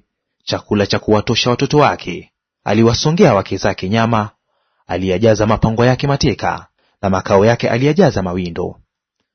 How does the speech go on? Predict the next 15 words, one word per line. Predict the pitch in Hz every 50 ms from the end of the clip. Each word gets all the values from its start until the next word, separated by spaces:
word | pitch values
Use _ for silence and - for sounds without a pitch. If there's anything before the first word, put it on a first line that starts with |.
| _ _ -
"Tazama, | - 180 165 185 175 123 95 90 82 82 - _ _ _ _ _ _ _ _ _ -
mimi | 90 101 107 113 123
ni | 123 127
juu | 120 139 143
yako," | 147 156 135 104 - - 95 87 87 - _ _ _ _ _ _ _ _ -
asema | - 120 120 - 226 160 123 98
Bwana | 98 98 95 95
wa | 90
majeshi, | 90 90 87 98 92 87 - - - 101 92 87 92 _ _ _ _ _ _ _ _ _ _ _ -
"nami | - 98 101 104 107 110
nitateketeza | 110 107 107 117 117 - - - 135 131 - 190 123 107 92
magari | 90 90 90 85 85 107
yako | 104 92 - - 92
ya | 87
vita | 82 113 123 113 - 117 104 107 107